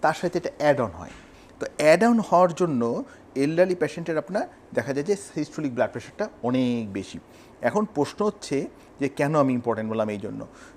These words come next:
যে আমাদের একটা সময় বলা হতো diastolic pressure is, হচ্ছে, related to heart attack, stroke, সব কিছু বলা হতো। এখন দেখা যাচ্ছে না, diastolic and systolic both are responsible। Not only this,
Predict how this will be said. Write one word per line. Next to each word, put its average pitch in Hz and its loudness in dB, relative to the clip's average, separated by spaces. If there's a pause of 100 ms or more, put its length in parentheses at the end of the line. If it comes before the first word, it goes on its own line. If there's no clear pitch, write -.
(100)
যে 135 2
আমাদের 180 0 (100)
একটা - -8
সময় 175 -2
বলা 120 4
হতো 170 2
diastolic 135 -2
pressure 156 -2
is, 127 -2 (100)
হচ্ছে, 135 -6 (140)
related 165 0 (140)
to 202 -4
heart 127 -2
attack, 131 0
stroke, - -2
সব 180 0
কিছু - -10
বলা 101 0
হতো। - -8 (400)
এখন 151 -2
দেখা 143 4
যাচ্ছে 139 -2
না, 98 -6
diastolic 120 -4
and 127 0
systolic 120 -6
both 139 2
are 101 -2
responsible। - -14 (600)
Not 185 8
only 147 0
this, 120 -2